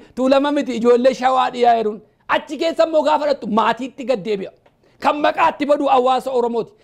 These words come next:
Kan maqaatti badu uummata Tuulamaati. Kan maqaatti badu uummata Shawaa Dhiyaati.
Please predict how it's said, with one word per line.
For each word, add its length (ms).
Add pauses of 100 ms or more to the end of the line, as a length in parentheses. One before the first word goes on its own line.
(160)
Kan 200
maqaatti 440
badu 220
uummata 480
Tuulamaati. 500 (220)
Kan 160
maqaatti 460
badu 200
uummata 420
Shawaa 300
Dhiyaati. 280